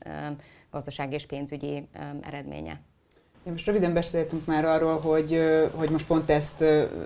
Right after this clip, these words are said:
Speaker 2: aktuálisan kutattuk is a régióban, és ennek kapcsán, ö, beszéltünk, ö, ö, valamivel több mint harminc felsővezetővel, akik tényleg, ö, board, boardtagok. És, ö,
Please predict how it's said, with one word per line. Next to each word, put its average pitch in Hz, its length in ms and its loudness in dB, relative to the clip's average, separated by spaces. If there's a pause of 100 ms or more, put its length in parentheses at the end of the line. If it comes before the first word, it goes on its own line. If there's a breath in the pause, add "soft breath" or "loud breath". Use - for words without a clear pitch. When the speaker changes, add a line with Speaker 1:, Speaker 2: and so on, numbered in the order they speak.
(120)
Speaker 2:
aktuálisan 151 600 0
kutattuk 147 440 -6
is 151 140 -4
a 151 40 -2
régióban, 151 640 2
és 151 160 0
ennek 170 220 0
kapcsán, 160 500 0
ö, 151 160 4
beszéltünk, 156 720 0
ö, 147 140 2 (540 loud breath)
ö, 143 240 0 (640)
valamivel 156 520 2
több 147 160 -4
mint 151 140 0
harminc 147 360 -2
felsővezetővel, 147 840 -2
akik 147 220 -8
tényleg, 147 400 -2
ö, 139 140 -2 (180)
board, 143 460 -4
boardtagok. 156 640 -4 (640 loud breath)
És, 165 420 2
ö, 165 160 4